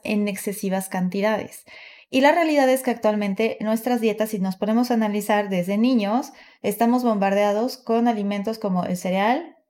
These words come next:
con leche y pan para todo. Y pon atención como en todo el tiempo, en un montón de preparaciones, siempre hay trigo en nuestra dieta.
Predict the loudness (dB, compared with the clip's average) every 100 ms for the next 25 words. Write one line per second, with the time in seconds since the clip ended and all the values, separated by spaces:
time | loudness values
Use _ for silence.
0 | -12 -10 -8 -10 -12 -18 _ -8 -8 -2
1 | 0 2 0 -2 -2 -4 -4 -4 -6 -6
2 | -4 0 2 2 0 -2 0 -4 -2 -2
3 | -2 -2 -4 -4 -4 -2 0 2 0 0
4 | -2 -2 -2 -4 -2 -2 0 2 2 0
5 | 0 0 0 -4 -4 -4 -2 -2 2 2
6 | 0 -10 -4 0 0 0 0 0 -2 -4
7 | -2 -2 -2 -2 -2 0 -2 -4